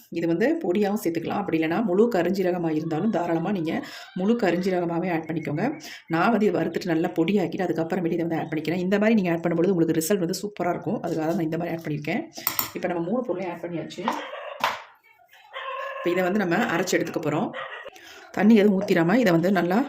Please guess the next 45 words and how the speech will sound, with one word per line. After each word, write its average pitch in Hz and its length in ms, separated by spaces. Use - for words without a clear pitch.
அரைச்சு 175 260
எடுத்துக்கலாம். 170 380
கொர 202 120
கொரன்னு 208 260
இருந்தாலும் 185 240
ஒண்ணும் 175 160
பிரச்சனை 170 260
இல்லை, 175 140
இந்த 165 100
மாதிரி 160 160
அரைச்சு 160 220
எடுத்துக்கலாம். 160 380
இப்ப 196 200
நம்ம 170 200
அரைச்சு 170 300
எடுத்தாச்சு. 170 500
பாருங்க 165 260
எப்படி 190 280
அரைப்பட்டு 151 280
வந்திருக்குன்னு. 147 340
இந்த 180 140
மாதிரி 160 200
தான் 185 120
நமக்கு 160 200
கிடைக்கும். 165 320
இந்த 180 140
மாதிரி 180 180
கிடைச்சாலும் 170 400
ஒண்ணும் 170 180
பிரச்சனை 151 260
இல்லை, 165 140
நைஸா 175 440
அரையணுன்றதெல்லாம் 160 580
கிடையாது. 147 300
ஓரளவுக்கு 170 440
நம்ம 196 140
பொடி 185 200
பண்ணிக்கிட்டா 170 320
போதும். 160 220
பாருங்க 160 200
எப்படி 151 140
இருக்குன்ட்டு. 156 320
இப்ப - 180
இதை 170 140
வந்து 185 220